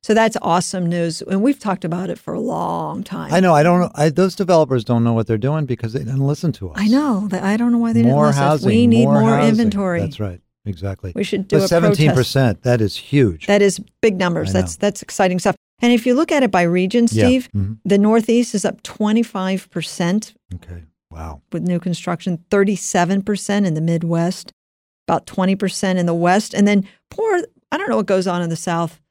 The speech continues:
Speaker 1: They're only at nine percent. What do you
Speaker 2: Yeah,
Speaker 1: think?
Speaker 2: I don't know. Maybe we have enough construction. Maybe we're running out of land or
Speaker 1: I
Speaker 2: something.
Speaker 1: think that, I think it's, yeah, we have just swampland left
Speaker 2: Yeah,
Speaker 1: in the
Speaker 2: I
Speaker 1: South.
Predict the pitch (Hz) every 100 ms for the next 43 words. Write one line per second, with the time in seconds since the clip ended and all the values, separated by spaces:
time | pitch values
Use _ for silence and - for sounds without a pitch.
0 | _ 285 339 294 240 185 214 175 185 185
1 | 175 - 175 170 - - 240 240 165 180
2 | - 117 127 135 113 101 113 135 147 147
3 | 147 131 135 185 208 _ - 120 104 92
4 | _ 101 95 - 104 - 113 123 143 127
5 | 131 131 117 98 110 127 90 90 185 233
6 | - 453 - 185 - 226 294 359 330 -
7 | _ - 165 160 180 180 - - 160 -
8 | - 175 170 - 87 190 190 - 101 92
9 | 90 175 92 85 87